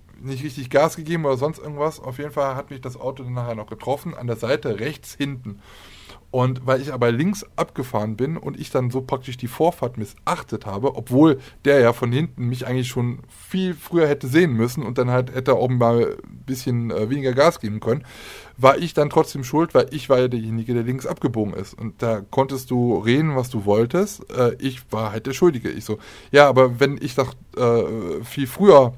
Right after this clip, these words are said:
hätte ab-, wäre abgebogen, dann hätte er mich doch logischerweise vorne hätte treffen müssen oder sowas. Aber der hat mich hinten getroffen, ne? Aber kannst du machen, was du willst. Ich hatte Schuld, weil ich war links abgebogen und hätte eigentlich warten müssen. Aber naja, so ist es.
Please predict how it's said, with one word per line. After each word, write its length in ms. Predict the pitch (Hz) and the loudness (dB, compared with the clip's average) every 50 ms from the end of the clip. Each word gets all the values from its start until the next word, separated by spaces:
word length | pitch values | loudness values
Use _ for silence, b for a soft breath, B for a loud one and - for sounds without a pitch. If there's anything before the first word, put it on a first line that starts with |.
| - - - - - - _ - - - _ _ - - | -10 -20 -20 -20 -20 -20 _ -20 -20 -20 _ _ -12 -6
hätte 260 | - 139 131 143 131 - | -4 -2 0 0 0 0
ab-, 180 | 120 117 - - - | -2 -6 -8 -10 -12
wäre 400 | 120 117 113 131 131 123 117 110 | -10 -2 2 4 6 6 6 4
abgebogen, 560 | 147 - - 131 113 95 95 107 135 160 B B B B B B B | 2 -2 -2 -2 -2 -2 -2 -2 -2 -2 B B B B B B B
dann 120 | - 131 | 0 2
hätte 220 | 123 131 143 - 151 | 4 4 4 4 2
er 40 | 127 | 0
mich 160 | 127 131 127 | 0 0 0
doch 120 | - 131 123 | 0 2 2
logischerweise 580 | 131 135 139 135 - 131 120 120 117 113 120 | 2 2 0 0 0 2 2 2 2 0 -2
vorne 320 | - - - 185 196 180 135 | -4 2 4 4 4 4 2
hätte 200 | 123 123 123 113 | -2 -4 -4 -4
treffen 360 | - - 156 156 - 135 120 | 0 0 0 0 0 -2 -2
müssen 280 | 113 107 107 - 101 98 | -2 -2 -2 -4 -8 -10
oder 120 | 98 98 | -8 -8
sowas. 240 | 98 101 98 101 117 | -8 -8 -8 -8 -8
Aber 120 | 113 113 | -8 -6
der 100 | 120 120 | -6 -6
hat 140 | 131 123 - | -8 -8 -10
mich 140 | 139 123 - | -12 -10 -2
hinten 380 | - 196 262 247 - - 131 117 | 0 0 0 0 -2 -6 -6 -6
getroffen, 480 | 113 110 - - 104 104 - - 98 | -6 -6 -6 -6 -6 -6 -6 -8 -6
ne? 140 | 107 143 - B B B B B B B B B B B - | -6 -6 -6 B B B B B B B B B B B -6
Aber 180 | 113 117 117 120 | -2 -2 -2 -2
kannst 200 | - 120 123 - | -2 -4 -4 -2
du 40 | |
machen, 180 | 113 123 131 135 | -2 -2 -2 -2
was 120 | 139 127 | -2 -2
du 140 | 127 131 117 | -2 0 2
willst. 440 | 131 156 185 226 220 - - - - - - | 2 4 4 2 2 -2 -8 -18 -20 -12 -8
Ich 200 | - 151 147 151 | -8 -4 -2 -2
hatte 180 | 143 - 131 | -2 -2 -4
Schuld, 360 | 127 - 135 139 151 151 - | -4 0 2 2 2 2 0
weil 120 | - 113 113 | -2 -2 -2
ich 100 | 123 120 | -2 -4
war 140 | 120 117 113 | -4 -4 -2
links 240 | 117 127 131 127 | -4 -4 -4 -6
abgebogen 480 | 123 120 - - 127 117 123 131 123 117 | -10 -10 -10 -10 -8 -6 -4 -4 -4 -4
und 120 | 120 113 | -6 -6
hätte 440 | 104 117 113 - 120 113 110 104 - | -8 -8 -6 -4 -2 -2 -2 -2 -4
eigentlich 320 | 98 101 107 107 104 101 - | -8 -10 -8 -8 -8 -4 -2
warten 240 | 98 98 98 95 | -2 -2 -2 -4
müssen. 300 | 95 95 92 - - 95 - - - - - - | -8 -10 -10 -12 -16 -20 -20 -20 -20 -20 -20 -14
Aber 340 | - - 110 104 98 98 98 101 | -10 -8 -6 -6 -6 -8 -10 -14
naja, 240 | 98 90 82 - - _ - - | -16 -18 -18 -20 -20 _ -20 -20
so 60 | - | -20
ist 120 | - - - | -20 -20 -20
es. 100 | 85 | -20